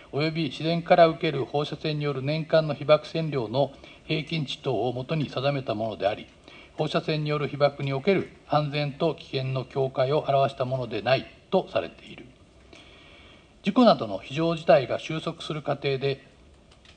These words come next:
被曝線量が平常時の公衆の線量限度、年間一ミリシーベルト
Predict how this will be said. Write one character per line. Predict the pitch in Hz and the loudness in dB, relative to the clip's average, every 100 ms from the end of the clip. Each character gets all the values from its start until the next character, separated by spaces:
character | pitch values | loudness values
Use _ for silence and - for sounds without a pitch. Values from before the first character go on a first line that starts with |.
| - | -8
被 | - | -2
曝 | 160 | -2
線 | - 196 185 | 0 0 2
量 | 151 | 0
が | 107 104 | 0 0
平 | - 143 165 | -2 -4 0
常 | 196 175 | 2 2
時 | 131 | -2
の | 101 | -10
公 | - 151 | -6 -4
衆 | 156 160 151 | -4 -6 -4
の | 143 | -4
線 | 139 147 151 | -4 -6 -4
量 | 151 | -4
限 | 139 131 | -2 -6
度、 | 80 - - - - - | -6 -14 -20 -20 -14 -4
年 | 151 147 | -4 0
間 | 151 143 | 0 0
一 | 131 160 | -2 -4
ミ | 170 | -4
リ | 165 | -4
シ | 170 170 | -6 -4
ー | |
ベ | 139 | -4
ル | 110 | -6
ト | - - | -8 -12